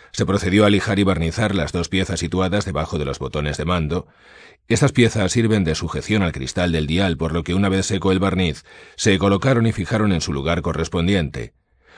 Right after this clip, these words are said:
Una vez terminadas estas operaciones, se montó el altavoz y se colocó el chasis en el interior de la caja.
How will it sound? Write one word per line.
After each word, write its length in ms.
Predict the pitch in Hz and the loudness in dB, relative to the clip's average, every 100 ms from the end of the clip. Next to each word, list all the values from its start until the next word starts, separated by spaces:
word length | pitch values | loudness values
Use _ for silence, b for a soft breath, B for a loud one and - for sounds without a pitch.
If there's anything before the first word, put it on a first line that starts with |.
| B B | B B
Una 160 | 107 107 | 4 6
vez 140 | 110 | 6
terminadas 540 | 120 95 95 101 90 98 | 6 4 4 2 2 0
estas 240 | 90 80 | -2 -4
operaciones, 580 | 78 76 76 113 120 117 | -2 -2 0 0 0 0
se 80 | 82 | -2
montó 300 | 69 65 85 | -2 0 0
el 80 | |
altavoz 480 | 73 67 76 104 101 | 0 -2 0 0 0
y 60 | - | -4
se 100 | 78 | -4
colocó 340 | 76 78 98 | -4 0 0
el 80 | 82 | 0
chasis 500 | 69 104 - 101 90 | 0 -2 0 -2 -2
en 80 | 78 | -2
el 80 | 69 | -2
interior 480 | 71 67 76 87 | -4 -2 0 0
de 80 | 76 | 0
la 120 | 67 | -4
caja. 420 | 69 69 - 62 | -4 -8 -8 -14